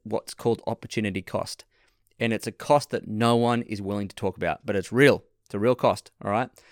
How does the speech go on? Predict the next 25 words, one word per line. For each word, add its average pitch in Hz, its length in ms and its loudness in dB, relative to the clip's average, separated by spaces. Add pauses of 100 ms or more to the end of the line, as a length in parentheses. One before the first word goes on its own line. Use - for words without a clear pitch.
(180)
So 151 160 6
would 165 160 6
you 220 100 2
prefer - 240 2
to 156 80 2
turn 143 240 2
sixty 175 380 -2
and 143 100 2
have 131 100 4
one 139 160 0
point 127 200 -4
seven 127 240 0
million, 226 340 2 (300)
or 190 160 6
would 170 100 8
you 156 60 -6
prefer 139 240 0
to 131 60 -8
turn 127 240 2
sixty 131 340 -4
and 123 80 -2
have 110 260 0 (120)
seven 101 340 -2
hundred 107 200 0
thousand? 113 480 4